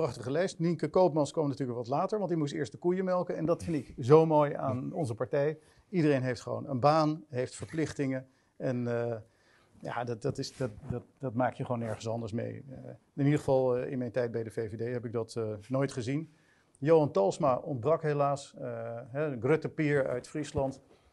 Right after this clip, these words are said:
Eh, heeft wat persoonlijke problemen. Dus van hier, Johan, eh, heel veel sterkte. En we hopen dat je er snel weer bij bent. En dan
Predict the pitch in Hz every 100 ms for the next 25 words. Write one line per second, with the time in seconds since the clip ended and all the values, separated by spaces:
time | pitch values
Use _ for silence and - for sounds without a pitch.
0 | _ _ 131 123 123 123 143 147 165 143
1 | 131 131 117 113 - 120 143 143 139 127
2 | 127 - - - 160 143 143 151 147 -
3 | - - _ - 143 147 139 135 - 123
4 | 117 117 123 - - - 147 139 131 -
5 | 127 127 127 120 - 117 113 110 120 139
6 | 135 120 120 - 156 135 127 120 - 175
7 | 120 185 151 127 - - 175 190 190